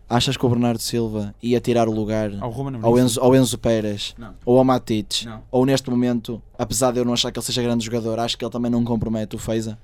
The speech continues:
Speaker 2: Não, eu, eu não estou, não estou aí para aí. O Benfica pode jogar com um, um jogador atrás do ponta de lança, certo? Ou seja,
Speaker 1: Pode, pode.
Speaker 2: pode,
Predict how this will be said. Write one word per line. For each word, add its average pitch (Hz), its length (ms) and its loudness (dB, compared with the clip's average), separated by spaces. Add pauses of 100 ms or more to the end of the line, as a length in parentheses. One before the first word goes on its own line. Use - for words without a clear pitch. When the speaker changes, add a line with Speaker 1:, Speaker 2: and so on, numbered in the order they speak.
(160)
Speaker 2:
Não, 123 160 -20 (120)
eu, 147 220 -18
eu 175 100 -10
não 208 120 -10
estou, 190 180 -12 (140)
não 185 140 -6
estou 180 160 -6
aí 156 80 -4
para 160 140 -6
aí. 117 200 -6
O - 60 -10
Benfica 156 380 -8
pode 151 300 -10
jogar 117 340 -10 (180)
com 113 240 -6 (100)
um, 127 280 -6
um 127 140 -6
jogador 120 380 -6
atrás 143 360 -8
do 113 80 -14
ponta 107 300 -16
de 113 60 -14
lança, 127 340 -10 (1300)
certo? 143 340 -14 (260)
Ou 110 80 -16
seja, 104 160 -8
Speaker 1:
Pode, 104 180 -6
pode. 117 280 -6
Speaker 2:
pode, 104 200 -12